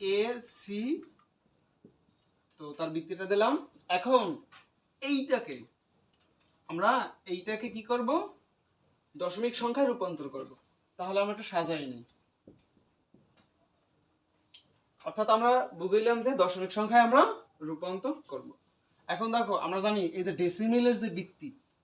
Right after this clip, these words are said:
বা এই যে দশমিকের বৃত্তি যে দশ, এটা তো কখন কাজে লাগবে না, এটা তো শুরু হইতেই বলতেছে। তবে একটু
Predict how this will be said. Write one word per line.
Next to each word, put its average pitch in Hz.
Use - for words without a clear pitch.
বা 156
এই 160
যে 170
দশমিকের 202
বৃত্তি 196
যে 190
দশ, 160
এটা 214
তো 247
কখন 202
কাজে 147
লাগবে 127
না, -
এটা 160
তো 190
শুরু 175
হইতেই 185
বলতেছে। 135
তবে 185
একটু 233